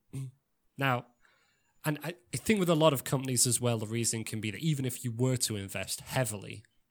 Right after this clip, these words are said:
I mean, if you look at the N H S thing, you could invest heavily, a lot of money in the I T infrastructure. But even then,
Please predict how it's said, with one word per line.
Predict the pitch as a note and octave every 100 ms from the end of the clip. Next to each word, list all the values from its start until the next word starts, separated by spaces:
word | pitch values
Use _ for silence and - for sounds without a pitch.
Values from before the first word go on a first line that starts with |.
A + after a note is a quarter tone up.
| _ -
I | B2
mean, | B2
if | B2+
you | C#3+
look | D3
at | C3+
the | A#2
N | A2+
H | G2+ G2+ G#2+
S | -
thing, | - G#2 A#2
you | C#3
could | C3
invest | A#2+ A2+ G2+ - _
heavily, | - B2 A2 G#2 A2+ - - _
a | B2+
lot | B2 A#2
of | G2+
money | A#2 G#2
in | G2+
the | G2+
I | G#2 G#2+
T | - G2+
infrastructure. | G2+ - - G#2+ - - - - - - - -
But | C#3+
even | F3+ E3 B2+
then, | A#2 A2+ F#2